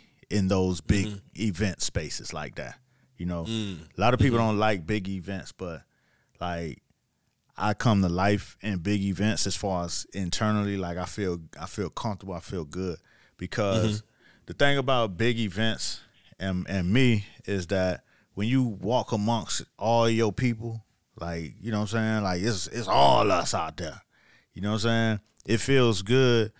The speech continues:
Speaker 1: to still be received in the same way amongst a big crowd as you are in a small sample. You know what I'm saying? It lets you know research-wise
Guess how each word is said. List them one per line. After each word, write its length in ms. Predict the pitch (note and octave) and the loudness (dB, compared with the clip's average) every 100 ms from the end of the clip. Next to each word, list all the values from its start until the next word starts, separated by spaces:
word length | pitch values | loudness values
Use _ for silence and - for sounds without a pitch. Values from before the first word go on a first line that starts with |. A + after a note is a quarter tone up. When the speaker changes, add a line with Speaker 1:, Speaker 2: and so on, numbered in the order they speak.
| - _ _ _ _ | -20 _ _ _ _
Speaker 1:
to 120 | - | 0
still 360 | - - C3 A#2+ | 0 4 6 6
be 160 | A#2+ | 4
received 880 | A2+ G2+ - C3 A#2+ G#2+ G2+ F#2 - - | 4 4 4 6 6 4 2 0 -6 -2
in 140 | A#2+ | 2
the 60 | G2+ | 2
same 420 | - A#2+ A#2 A2 | 4 6 6 6
way 240 | A2 A#2 G2+ | 6 6 6
amongst 440 | G2+ G#2+ G2+ - | 2 2 0 -2
a 80 | F2+ | -2
big 300 | D#2+ A#2+ - | 2 0 0
crowd 440 | G#2+ G2 F#2+ F2 | -2 0 0 0
as 200 | G2 F#2+ | -2 -2
you 160 | F#2+ F#2+ | -2 0
are 200 | F#2 F2 | 0 -2
in 100 | F#2 | -4
a 60 | E2+ | -4
small 340 | - F#2+ F2 | -2 0 0
sample. 500 | - G#2 E2+ - - - | 0 0 -2 -6 -16 -8
You 120 | G2 | -4
know 60 | F#2+ | -2
what 140 | F#2+ | -2
I'm 160 | G2 F2+ | -4 -2
saying? 80 | |
It 60 | G2 | -2
lets 240 | G2 F#2 | -2 -2
you 80 | F#2+ | 0
know 280 | G2+ G2 F2+ - - - _ _ - E2+ - _ | 2 2 0 -6 -20 -20 _ _ -18 -18 -20 _
research-wise 1040 | C3+ E3 C3 G2+ F2+ F#2+ F#2 F2+ F2+ F2+ | 6 6 6 4 2 2 2 2 0 -4